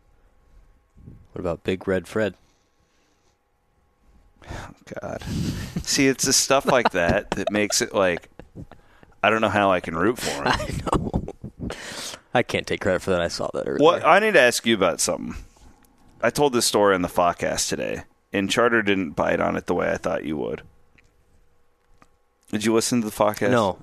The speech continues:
Speaker 2: Okay.
Speaker 1: I didn't.
Speaker 2: You're fine. You didn't miss much. I mean, it's a good podcast.
Speaker 1: Of course.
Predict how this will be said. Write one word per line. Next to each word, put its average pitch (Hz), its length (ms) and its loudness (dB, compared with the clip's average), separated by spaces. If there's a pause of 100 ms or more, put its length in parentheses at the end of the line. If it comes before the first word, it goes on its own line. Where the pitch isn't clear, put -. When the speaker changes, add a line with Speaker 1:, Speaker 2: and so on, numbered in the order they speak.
(140)
Speaker 2:
Okay. 82 200 -6
Speaker 1:
I 98 40 -4
didn't. 85 380 -6 (560)
Speaker 2:
You're - 80 -16
fine. 76 320 -8 (480)
You 101 100 -8
didn't 90 200 -8
miss - 200 -10
much. - 300 -14 (920)
I - 60 -4
mean, 120 100 0
it's 107 160 -2
a - 40 -10
good 113 220 0
podcast. 85 640 -4
Speaker 1:
Of - 160 -6
course. - 420 -2